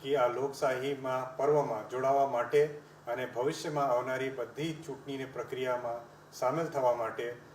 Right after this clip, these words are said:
આપ લોકો પોતાનું નામ અચૂકપણે મતદાર યાદીમાં નોંધાવો.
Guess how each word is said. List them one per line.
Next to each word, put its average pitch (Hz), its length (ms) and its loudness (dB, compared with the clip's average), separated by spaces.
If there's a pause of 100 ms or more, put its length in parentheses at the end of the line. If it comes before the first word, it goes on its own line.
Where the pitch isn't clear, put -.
(140)
આપ 127 240 2
લોકો 135 560 2
પોતાનું 123 580 -2
નામ 139 340 -2 (640)
અચૂકપણે 127 760 -2
મતદાર 123 300 0
યાદીમાં 120 500 -4 (380)
નોંધાવો. 104 400 -6